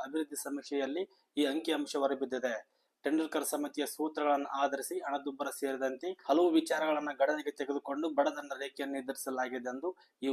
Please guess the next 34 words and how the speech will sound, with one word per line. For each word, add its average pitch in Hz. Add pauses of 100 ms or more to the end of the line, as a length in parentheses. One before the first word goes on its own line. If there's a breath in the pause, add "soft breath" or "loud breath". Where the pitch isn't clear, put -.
ವರದಿಯಲ್ಲಿ 139
ವಿವರಿಸಲಾಗಿದೆ. 123 (220)
ಇನ್ನು 160
ಈ 156
ವರದಿಯಿಂದ 147 (140)
ಬಡತನ 151
ಕುರಿತಾಗಿ 143 (100)
ಸರ್ಕಾರದ 143
ನೀತಿ 151
ನಿರೂಪಣೆ 139 (100)
ಹಾಗೂ 135 (440 loud breath)
ಯಾವುದೇ 143 (120)
ಯೋಜನೆ 160 (140)
ಜಾರಿಗೆ 147 (120)
ಬರಲು 139 (140)
ಈ 143
ವರದಿ 156
ಮಹತ್ವದ 147 (100)
ಕೊಡುಗೆ 151
ನೀಡಲಿದೆ 147
ಎಂದು 151 (100)
ಹೇಳಲಾಗಿದೆ. 127 (220)
ಇನ್ನು 190
ಈ 175
ವರದಿಯನ್ನ 170
ಎನ್ 170
ಸಿ 175 (160)
ಎ 160 (200)
ಆರ್ 156 (100)
ಚಿಂತನ 160 (120)
ಸಂಸ್ಥೆಯ 147 (100)
ಮುಖ್ಯಸ್ಥ -
ಹಣಕಾಸು 143 (100)
ತಜ್ಞ 131